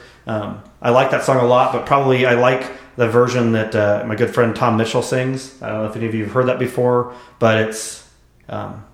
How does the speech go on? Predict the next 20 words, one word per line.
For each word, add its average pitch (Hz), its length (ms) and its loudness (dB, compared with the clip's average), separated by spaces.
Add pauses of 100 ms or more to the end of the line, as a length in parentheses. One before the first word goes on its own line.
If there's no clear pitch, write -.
it's 120 160 -6
amazing. 107 600 -4
I 113 60 -4
mean, 113 140 4
it's 113 100 -2
mostly, 139 360 4
it's 123 220 0
mostly 170 300 4
the, 117 300 4 (180)
he 139 80 2
has, 127 260 4
he 156 60 6
has 127 120 2
a, 113 340 -2
another 110 280 2
verse, 101 420 -4
an 113 80 -8
additional 110 360 -4
verse 104 320 -4
that 101 240 -8